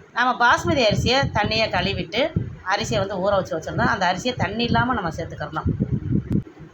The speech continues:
அரிசி போட்டதுக்கப்புறம் நம்ம தாளிச்சு விட்டு அந்த மசாலா கூட எல்லாத்தையும் ஒண்ணா சேர்த்து கலந்து விட்டுக்கலாம். ஏற்கனவே இந்த மட்டன் வேகுறப்ப கொஞ்சம் உப்பு போட்டிருந்தேன். இப்போ உப்பு வந்து கரெக்டா இருக்கான்னு செக் பண்ணிக்கோங்க.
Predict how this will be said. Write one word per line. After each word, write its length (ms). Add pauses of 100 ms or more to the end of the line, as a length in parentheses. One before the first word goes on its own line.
அரிசி 300
போட்டதுக்கப்புறம் 720 (760)
நம்ம 140 (120)
தாளிச்சு 320
விட்டு 180
அந்த 160
மசாலா 340 (100)
கூட 140 (320)
எல்லாத்தையும் 400
ஒண்ணா 300
சேர்த்து 280
கலந்து 240
விட்டுக்கலாம். 400 (960)
ஏற்கனவே 440
இந்த 140
மட்டன் 300
வேகுறப்ப 420
கொஞ்சம் 200
உப்பு 180
போட்டிருந்தேன். 440 (100)
இப்போ 180 (100)
உப்பு 300
வந்து 220
கரெக்டா 240
இருக்கான்னு 260
செக் 140
பண்ணிக்கோங்க. 340